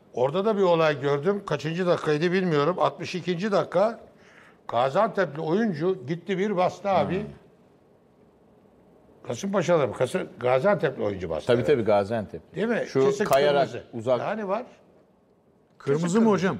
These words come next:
Speaker 3: Ben görmedim.
Speaker 1: Net kırmızı.
Speaker 3: E, tamam, bitti işte. Hoca diyor
Speaker 1: Yani
Speaker 3: işte, tamam.
Speaker 1: ayak bileğin üzerinden böyle
Speaker 2: İki bir
Speaker 1: bak.
Speaker 2: o sırada maç.
Speaker 1: Ya yani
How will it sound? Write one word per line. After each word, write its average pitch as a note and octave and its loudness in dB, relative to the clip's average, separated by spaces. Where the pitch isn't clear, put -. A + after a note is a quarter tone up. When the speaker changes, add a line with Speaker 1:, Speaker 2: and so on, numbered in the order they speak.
Speaker 3:
Ben D3+ -2
görmedim. D3 -2
Speaker 1:
Net C4+ -2
kırmızı. F3+ -4
Speaker 3:
E, - -8
tamam, G3 -6
bitti F#3 -6
işte. - -8
Hoca D3 -2
diyor C#3 0
Speaker 1:
Yani G2+ -2
Speaker 3:
işte, D3 -6
tamam. D#3+ -6
Speaker 1:
ayak C#3 -2
bileğin C#3 -6
üzerinden B2+ -8
böyle C#3 -6
Speaker 2:
İki G#3 2
bir F#3 2
Speaker 1:
bak. C#3 4
Speaker 2:
o - 0
sırada G2 -2
maç. E2+ -10
Speaker 1:
Ya G3+ -2
yani F#3+ -4